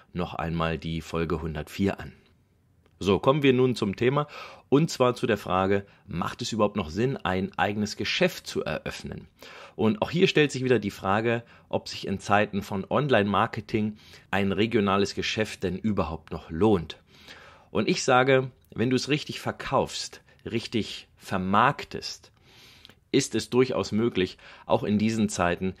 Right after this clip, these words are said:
damit erfolgreich zu werden. Und genau das wäre auch der erste Punkt, den es zu beachten gibt.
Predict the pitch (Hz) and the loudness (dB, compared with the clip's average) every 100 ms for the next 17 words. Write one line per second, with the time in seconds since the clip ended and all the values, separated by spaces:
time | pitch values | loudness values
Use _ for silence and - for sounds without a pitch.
0 | - _ 82 98 - 87 - 127 139 92 | -18 _ 0 2 2 -2 4 6 6 2
1 | 82 - 82 - - - - - - - | -2 -6 -8 -8 -12 -14 -16 -20 -20 -20
2 | - - 110 110 113 - _ - 110 123 | -6 2 2 2 0 -8 _ 2 6 6
3 | 143 - 131 107 101 - 85 - 101 - | 6 6 6 6 4 2 -2 -2 -4 0
4 | 175 - 123 107 - 98 - - - - | -2 2 2 2 -6 -4 -4 -4 -6 -8
5 | 92 92 - - | -6 -4 -6 -12